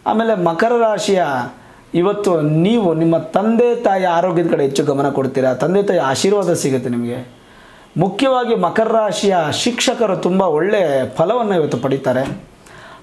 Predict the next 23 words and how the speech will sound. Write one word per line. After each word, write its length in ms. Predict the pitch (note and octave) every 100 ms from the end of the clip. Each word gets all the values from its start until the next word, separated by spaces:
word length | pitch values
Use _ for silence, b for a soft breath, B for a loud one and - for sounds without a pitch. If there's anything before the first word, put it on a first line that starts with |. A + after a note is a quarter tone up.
| -
ಅದಲ್ಲದೆ 800 | E3 C4 C4+ G3+ D#3 A3 - B B B
ಕಬ್ಬಣಕ್ಕೆ 500 | - A#3 C#4 D4 C4+
ಸಂಬಂಧಪಟ್ಟಂಥ 640 | G#3+ A3+ A3 G#3 G#3 G3+ F#3+
ವ್ಯಾಪಾರ 440 | E3 E3 E3+ G3+
ನೀವು 160 | G3 E3
ಮಾಡ್ತಾ 280 | D#3 D3+ D#3
ಇದ್ರೆ 160 | D#3
ಇವತ್ತು 240 | D3 D3 C3+
ನಿಮ್ಗೆ 220 | B2 A#2+
ಯಶಸ್ಸಿನ 380 | B2 A3+ B3+ A#3+
ದಾರಿಗೆ 220 | G3 F3 D3
ಹೋಗುತ್ತೆ, 220 | C#3+ D#3
ಹೊಸ 220 | D3 D3
ಹೊಸ 180 | G#3+ F#3+
chances 500 | F#3+ F3+ G3+ G#3+ -
ಸಿಗುತ್ತೆ, 680 | F3 D3 C3+ D3+ D3+ B B B B
ತುಂಬ 240 | G#3 A#3+ C4
ನಿಮಗೆ 240 | A#3+ A3
ಡೆವಲಪ್ಸ್ಗೆ 880 | E3+ E3+ A3 G#3+ G#3 E3+ F#3 E3 D3
ಅಭಿವೃದ್ಧಿ 560 | C#3 D3+ A3 G3+ E3 D#3+
ಆಗುತ್ತೆ. 320 | C#3 C#3 D#3+
ಒಂಥರ 260 | D#3+ D#3 F#3
overall 600 | F#3+ G3 A3+ B3+ F4